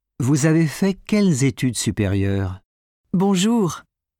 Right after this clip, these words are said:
Speaker 2: Je suis allée à l'université pour étudier la géographie. Au début, tout allait bien.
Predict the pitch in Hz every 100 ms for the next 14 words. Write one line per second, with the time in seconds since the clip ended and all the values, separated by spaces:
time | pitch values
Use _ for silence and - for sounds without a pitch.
0 | _ _ _ 180 202 202 - 233 208 220
1 | 226 240 214 - 175 165 185 196 185 185
2 | 170 - 185 - 226 294 - 202 170 175
3 | 175 214 170 185 240 196 156 151 190 202
4 | 180 196 175 - 180 165 _ _ _ _
5 | _ _ - 208 196 202 233 302 - _
6 | _ _ _ - 269 254 208 180 170 175
7 | 156